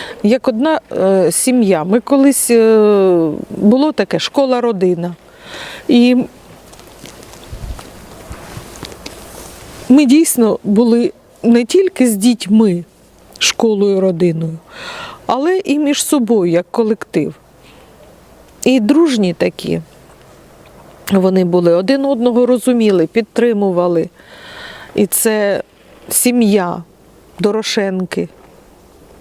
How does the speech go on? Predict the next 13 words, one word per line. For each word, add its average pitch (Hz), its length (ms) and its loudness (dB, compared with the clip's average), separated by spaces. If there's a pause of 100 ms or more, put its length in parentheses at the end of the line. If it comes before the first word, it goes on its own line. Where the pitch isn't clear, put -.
(320)
Антоніна 202 540 -2
Анатоліївна, 202 800 -4 (580)
Віктор 190 380 -2
Володимирович. 180 1120 -4 (1120)
І 220 100 0
це 233 500 -4 (720)
<laughs> - 760 -16
неуниваюча 233 1300 2 (580)
Ніна 226 500 2
Олексіївна 190 1080 2 (600)
Жиденко. 185 840 -2 (380)
І 214 140 2
це 247 500 -4